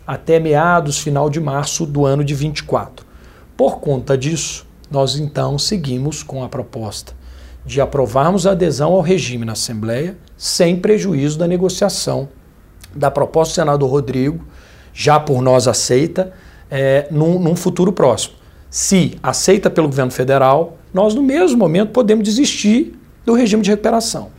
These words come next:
Eu disse, nós dissemos lá em Brasília durante essas visitas, tanto ao senador Rodrigo quanto ao ministro Haddad, que o que mais nos atrapalha hoje é o prazo que nos foi imposto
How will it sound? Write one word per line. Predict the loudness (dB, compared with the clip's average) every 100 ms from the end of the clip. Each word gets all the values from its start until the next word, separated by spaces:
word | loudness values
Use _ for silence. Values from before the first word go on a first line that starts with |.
| -20 -20 -20 -20 -20 -20 -20 2
Eu | 4 4
disse, | 4 2 2 0 2
nós | 4 4 2
dissemos | -2 -2 0 -2 -4 -8 -12 -6
lá | -2 0
em |
Brasília | 0 0 0 -2
durante | 0 0 -2 -4
essas | -6 -6
visitas, | -8 -6 -6 -6 -10 -2
tanto | 0 0
ao | -2
senador | -2 -2 0
Rodrigo | -2 -4 -8 -12 -16 -18 -4
quanto | -2 0 0
ao |
ministro | -2 -4 -6 -8
Haddad, | -8 -8 -10 -14
que | -12 -12
o |
que | -6 -2
mais | 0 2 2 0
nos | -4 -2 -2
atrapalha | -2 -4 -6 -6 0 2
hoje | 2 0 -4 -12 -18 _ -20 -20 -6
é | 0
o | 0
prazo | 0 -2 -2 -6 -10
que | -6
nos | -4 -4
foi | -2 0 0
imposto | -2 -4 -6 -6 -10 -16